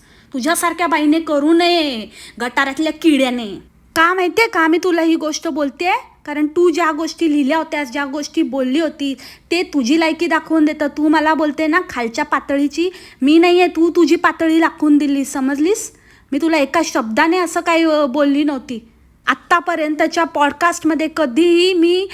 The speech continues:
अशा लेवलची भाषा वापरली आहे किंवा असं काही, अ, कोणाला बोलली आहे, एक दाखवून दे मला तू. तू काय मला सांगते? आणि अशा गोष्टीवरती तुला हसायला येत होतं? अशा गोष्टीवरती तू मला विचारतेस की तू माझी कमेंट डिलीट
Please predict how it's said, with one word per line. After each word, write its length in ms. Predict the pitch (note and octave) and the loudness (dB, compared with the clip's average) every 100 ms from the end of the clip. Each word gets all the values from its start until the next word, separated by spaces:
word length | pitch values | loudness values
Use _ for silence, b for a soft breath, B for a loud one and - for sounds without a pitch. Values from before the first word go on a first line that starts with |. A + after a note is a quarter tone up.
| B B | B B
अशा 440 | - C4+ F4+ F#4+ F#4+ | -6 -2 2 2 2
लेवलची 420 | F4+ E4 E4 F4+ | 0 0 -2 -4
भाषा 320 | C#4 C4 D#4 | -6 -4 -4
वापरली 500 | D#4 D4 D4 C#4+ D4+ | -2 -4 -6 -4 -2
आहे 120 | C#4+ C#4+ | -2 -2
किंवा 240 | D4+ D4+ | -2 0
असं 240 | C4+ - | -2 -2
काही, 380 | E4+ E4 E4+ E4+ D#4+ B A#3+ | -2 -2 0 0 -4 B -2
अ, 140 | A#3+ | -2
कोणाला 440 | A#3 D4+ C#4+ D4+ | -2 0 2 2
बोलली 420 | C#4 C4 C4+ C4+ D4+ | 2 2 2 2 0
आहे, 140 | A#3+ B - | -4 B -4
एक 220 | D#4 E4 | -2 0
दाखवून 360 | E4+ E4+ E4 D4+ | 0 0 2 2
दे 100 | D4 | 0
मला 260 | B3+ A#3 | -4 -6
तू. 160 | A#3 A3 - _ _ _ _ _ _ _ | -10 -14 -16 _ _ _ _ _ _ _
तू 80 | E4 | -4
काय 180 | F#4 A4 | 0 0
मला 260 | G4 E4+ | 0 0
सांगते? 600 | D#4+ D4 B3 B3+ B3 - _ _ _ _ _ b b _ | -2 -4 -4 -6 -8 -10 _ _ _ _ _ b b _
आणि 140 | C4+ | 0
अशा 260 | E4+ D4 F4+ | 2 2 0
गोष्टीवरती 540 | E4+ E4 - E4+ D#4+ | -2 -4 -2 -2 -2
तुला 200 | E4 D#4+ | -2 -2
हसायला 380 | C4 A3+ C#4+ F#4 | -4 -6 -4 -2
येत 180 | G#4+ G#4 | -2 -2
होतं? 260 | G4+ G4 F4 B B - | -2 -2 -4 B B -8
अशा 260 | C4+ F4+ | 0 0
गोष्टीवरती 520 | F4 F4 F#4 F#4 - F#4 | 0 -2 -2 -4 -2 -2
तू 200 | F#4 F4 | 0 0
मला 240 | F4+ F#4 | 2 0
विचारतेस 680 | D4 - F4 F4+ F4+ G#4+ - | 0 -2 0 0 0 -2 0
की 80 | G#4 | 0
तू 140 | G#4 | 0
माझी 220 | G4 F4+ G4 | 0 0 0
कमेंट 500 | F4+ D4+ F4+ F4+ B3 | 0 2 4 2 4
डिलीट 340 | D4+ E4+ | 4 4